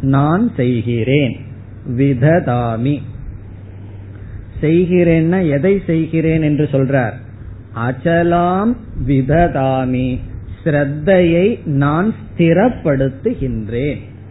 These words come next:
இந்த அச்சலாம்ங்கிறத விததாமிங்கிறதுக்கு முன் பார்க்க வேண்டும். ஸ்திரீகரோமி அப்படின்னு பொருள். ஸ்ரத்தையை நான் ஸ்திரப்படுத்துகின்றேன், ஸ்திரப்படுத்துகின்றேன்.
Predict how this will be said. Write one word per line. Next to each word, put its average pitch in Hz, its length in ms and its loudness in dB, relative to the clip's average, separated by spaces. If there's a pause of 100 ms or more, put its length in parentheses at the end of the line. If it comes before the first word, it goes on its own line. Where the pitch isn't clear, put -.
(140)
இந்த - 200 -8
அச்சலாம்ங்கிறத 160 1000 2 (400)
விததாமிங்கிறதுக்கு 147 1700 2
முன் 185 260 4 (640)
பார்க்க 135 400 -2
வேண்டும். 113 440 -2 (1500)
ஸ்திரீகரோமி 156 1400 2 (320)
அப்படின்னு 139 460 -2
பொருள். 120 260 -4 (680)
ஸ்ரத்தையை 160 760 2 (200)
நான் 151 340 2
ஸ்திரப்படுத்துகின்றேன், 139 1600 0 (120)
ஸ்திரப்படுத்துகின்றேன். 131 1500 0